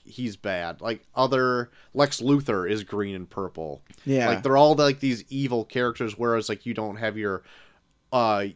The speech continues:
Speaker 1: yellows, blues, and reds for,
Speaker 2: Mm-hmm.
Speaker 1: like, your Superman,
Speaker 2: Yeah.
Speaker 1: Spider-Man, and all
Speaker 2: Yep.
Speaker 1: that kind of stuff.
Speaker 2: Yeah.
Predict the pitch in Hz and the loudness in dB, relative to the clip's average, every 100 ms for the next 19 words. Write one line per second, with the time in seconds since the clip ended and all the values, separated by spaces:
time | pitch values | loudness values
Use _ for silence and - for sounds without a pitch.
0 | - - 131 139 123 117 101 127 120 107 | -14 -12 2 4 4 0 0 0 0 -2
1 | 101 110 107 95 90 - 110 104 143 135 | 0 2 2 0 -6 -2 0 2 2 0
2 | 104 95 92 - - - _ - 135 131 | -2 -4 -6 -10 -20 -20 _ -10 -8 -4
3 | 113 104 98 98 95 139 139 120 113 95 | -2 -2 -2 -4 -4 2 2 2 0 -2
4 | 92 92 92 127 117 98 87 82 - 131 | -4 -4 0 0 0 -6 -12 -12 -8 -2
5 | 120 95 | 0 -2